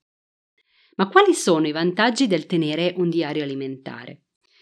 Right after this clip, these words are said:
Sia che tu stia cercando di perdere peso, che tu stia cercando di mangiare più sano,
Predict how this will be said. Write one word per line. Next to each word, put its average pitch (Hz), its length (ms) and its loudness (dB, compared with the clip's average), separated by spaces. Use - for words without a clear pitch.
Sia 370 140 8
che - 120 2
tu 247 120 0
stia 208 160 -2
cercando 196 480 0
di 165 120 -4
perdere 185 440 0
peso, 160 480 0
che 160 140 -10
tu 196 120 -4
stia 185 460 -2
cercando 185 520 0
di 156 120 2
mangiare 170 480 0
più 254 160 -6
sano, 165 500 -2